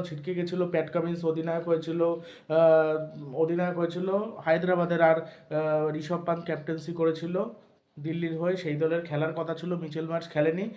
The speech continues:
এইবার যে সামনে অস্ট্রেলিয়ার হয়ে খেলা রয়েছে, সেখানে কিন্তু সে বোলিংও করতে পারবে না, বোলিং প্রথমে করতে পারবে না, ব্যাট হয়তো করবে আর ক্যাপ্টেন্সিটা করবে। আমি জানি না প্যাট কামিন্সকে আবার অধিনায়ক করে দেবে নাকি মিচেল মার্শের পরিবর্তে, নাকি মিচেল মার্শই থাকবে, জানি না এটা।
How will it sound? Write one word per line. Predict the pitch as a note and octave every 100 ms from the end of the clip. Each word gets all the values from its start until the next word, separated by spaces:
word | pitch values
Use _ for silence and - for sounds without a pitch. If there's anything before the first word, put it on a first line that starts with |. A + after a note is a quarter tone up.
| - -
এইবার | C#3+ D3 D#3
যে | D#3+
সামনে | C#3+ D3 D3
অস্ট্রেলিয়ার | E3+ D3 D3 E3+ E3 D#3+
হয়ে | D#3+
খেলা | D#3+ C#3+ D3
রয়েছে, | D#3+ D#3+ E3
সেখানে | E3+ D3 D3+ D#3
কিন্তু | D#3+ D#3+
সে | D#3
বোলিংও | D3 C#3 D3 D#3+
করতে | D3+ D3 C#3+
পারবে | C#3 C3 B2+
না, | A#2+ A#2+ - - -
বোলিং | C#3 D3+ D#3
প্রথমে | D#3+ D#3+ E3 E3+
করতে | D#3+ D3+
পারবে | D#3+ D#3+ E3+
না, | F3+
ব্যাট | F3+ D#3+ D#3 - E3
হয়তো | E3 E3+
করবে | E3+ E3 F3
আর | -
ক্যাপ্টেন্সিটা | D3+ C#3+ D#3+ D3 D#3+ D#3
করবে। | D3+ D3 D3+
আমি | D3+
জানি | D3 D3+
না | E3
প্যাট | D#3+ D3+ D3
কামিন্সকে | D#3 D#3 D3+ D#3+
আবার | D#3+
অধিনায়ক | D3 D3+ D#3+ D#3+
করে | D#3 D3+ D3+ D3+ - -
দেবে | D3+ D3+
নাকি | D#3 D3 D3+
মিচেল | D3+ D#3
মার্শের | D#3 D3+ D3 D3+
পরিবর্তে, | D3+ D3 D3 D3 D3
নাকি | C#3+ D3
মিচেল | D3 D3+ D3
মার্শই | D3 C#3+ C#3
থাকবে, | C3+ C3 C#3
জানি | C#3 C3+
না | C3+ C3
এটা। | B2